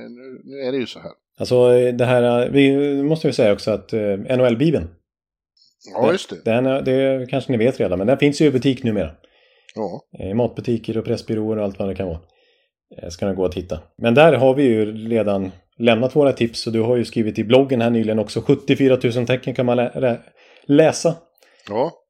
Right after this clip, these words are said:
Speaker 1: det var
Speaker 2: Eh.
Speaker 1: riktigt nördigt.
Speaker 2: Verkligen, om alla lag och, eh, också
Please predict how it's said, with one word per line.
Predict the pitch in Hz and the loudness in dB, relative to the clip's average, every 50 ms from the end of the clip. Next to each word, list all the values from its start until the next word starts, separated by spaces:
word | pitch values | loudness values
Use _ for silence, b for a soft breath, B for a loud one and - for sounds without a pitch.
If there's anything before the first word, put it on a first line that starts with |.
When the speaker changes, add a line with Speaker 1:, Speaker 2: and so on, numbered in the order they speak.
| _ _ _ | _ _ _
Speaker 1:
det | 120 110 | -14 -10
var | 135 156 | -6 -4
Speaker 2:
Eh. | 135 | -4
Speaker 1:
riktigt | 131 - 170 151 139 | -4 -4 -6 -8 -6
nördigt. | 139 113 107 110 123 120 - _ - - - _ _ _ _ _ - | -4 -4 -4 -4 -4 -6 -10 _ -14 -20 -20 _ _ _ _ _ 2
Speaker 2:
Verkligen, | 135 139 131 113 - - 160 139 117 | 4 6 6 6 4 4 2 2 4
om | - 127 135 139 - | 4 2 2 2 2
alla | - 156 151 143 143 147 | 4 4 6 6 6 6
lag | 147 143 135 123 110 107 123 - | 6 6 6 4 2 0 -4 -4
och, | - 120 113 - - - - | -4 -4 -4 -6 -10 -8 -4
eh, | 135 117 113 113 110 110 110 110 113 120 123 - | -2 0 0 0 0 0 -2 -4 -6 -6 -8 -6
också | - 139 127 - - 185 170 | -6 -6 -4 -2 0 2 2